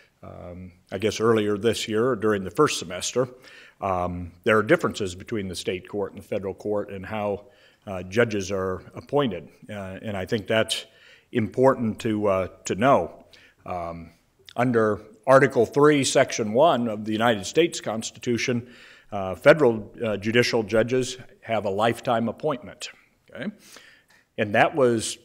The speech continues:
significantly debated back in the late, uh, seventeen eighties as far as whether, uh, federal judges, uh, should have, uh, lifetime appointments or whether there should be term limits of some sort.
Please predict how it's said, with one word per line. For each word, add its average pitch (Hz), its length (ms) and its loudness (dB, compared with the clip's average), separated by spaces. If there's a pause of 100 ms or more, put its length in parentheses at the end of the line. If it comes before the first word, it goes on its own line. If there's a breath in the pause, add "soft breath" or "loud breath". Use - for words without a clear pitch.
(220)
significantly 143 840 -2
debated 127 560 -2 (380 loud breath)
back 101 420 -10
in 98 160 -8
the 98 80 -6
late, 101 360 -4
uh, 98 220 -6 (720 loud breath)
seventeen 107 640 -2
eighties 90 600 -8
as 101 160 -14
far 110 280 -2
as 98 120 -6
whether, 110 540 2 (320 loud breath)
uh, 90 320 -6
federal 120 400 2
judges, 120 640 0
uh, 98 240 -8
should 101 240 -4
have, 101 320 -2
uh, 95 140 -8 (240)
lifetime 120 640 0
appointments 131 640 -6
or 92 100 -4
whether 98 360 -4
there 101 240 -2
should 92 240 -8
be 95 120 -10
term 131 320 -2
limits 135 360 -2
of 117 120 -12
some 131 220 -6
sort. 139 400 -8